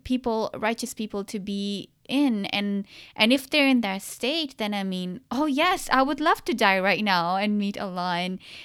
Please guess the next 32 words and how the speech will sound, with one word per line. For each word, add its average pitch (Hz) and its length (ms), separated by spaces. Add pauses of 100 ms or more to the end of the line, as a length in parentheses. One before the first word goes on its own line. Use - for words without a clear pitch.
(140)
and 214 220
just, 214 440
you 233 120
know, 208 160
end 220 240
this 220 200
whole 196 340
charade 196 600
that 170 160
we 190 100
have 190 240
going 175 280
on 165 160
in 165 100
this 170 220
world 165 340
where 165 180
everything 202 420
is 180 100
just - 180
an 180 60
illusion, 185 540
essentially. 175 800 (400)
Just 240 360
be 220 120
done 226 220
with 285 140
it 156 280
and 202 160
just 202 200
move 190 160
on. 185 420